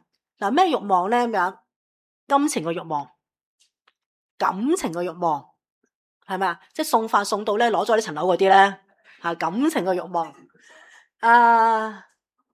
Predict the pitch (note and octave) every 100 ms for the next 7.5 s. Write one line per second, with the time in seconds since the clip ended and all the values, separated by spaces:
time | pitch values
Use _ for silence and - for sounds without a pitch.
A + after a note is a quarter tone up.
0 | _ _ _ C4+ C4 C4 B3+ C4 F#3 G3
1 | F#3+ F3+ D3+ - _ _ _ _ _ _
2 | _ _ _ F#3+ F#3 A#3+ C#4+ D4 G#3 A#3+
3 | A#3 A3 A3+ G#3 E3+ D3+ _ _ _ -
4 | G#3+ A3+ F3+ F#3+ G#3+ A3 G#3 F#3+ E3+ G3
5 | A3+ A#3+ A3+ A3 G3 F3+ G#3+ A3 G3+ A3
6 | F#3 F3 F3 F3+ F3 G3+ F3+ C#4+ C#4+ D4
7 | C#4+ B3 F#3+ A#3